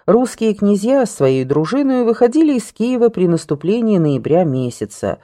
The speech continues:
и отправлялись на полюдье или уезжали в земли подчинённых им племён славянских, и там проводили зиму. Обычай полюдья удержался надолго после. Князь объезжал свою волость,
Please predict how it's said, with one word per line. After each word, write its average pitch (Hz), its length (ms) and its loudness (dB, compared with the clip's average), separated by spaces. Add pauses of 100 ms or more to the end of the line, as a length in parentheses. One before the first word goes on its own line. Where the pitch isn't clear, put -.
(280)
и 170 80 2
отправлялись 226 640 2
на 175 220 2
полюдье 208 880 0 (200)
или 254 260 0
уезжали 190 600 2
в 156 60 0
земли 220 420 0
подчинённых 160 760 0
им 147 200 -4
племён 196 480 0
славянских, 170 920 -2 (360)
и 165 120 0
там 247 320 0
проводили 160 640 0
зиму. 110 480 -6 (400)
Обычай 269 480 2
полюдья 160 720 2
удержался 262 880 0
надолго 208 640 2
после. 135 720 -4 (340)
Князь 185 520 -2
объезжал 143 720 0
свою 123 380 -4
волость, 233 580 -2